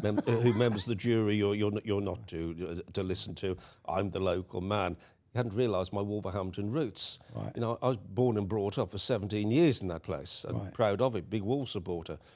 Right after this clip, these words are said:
Speaker 1: Season ticket holder, <laughs> I begin to
Speaker 2: Right.
Speaker 1: regret it a little at the moment, but
Speaker 2: Right. <laughs>
Speaker 1: big season ticket holder.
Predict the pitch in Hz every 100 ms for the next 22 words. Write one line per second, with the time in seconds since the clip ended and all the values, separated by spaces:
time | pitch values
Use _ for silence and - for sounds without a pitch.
0 | - _ - 151 160 135 95 90 85 87
1 | 95 - 123 139 123 120 101 123 127 87
2 | 85 90 95 92 113 117 123 - 139 160
3 | - - 143 - 175 170 151 123 104 104
4 | 98 90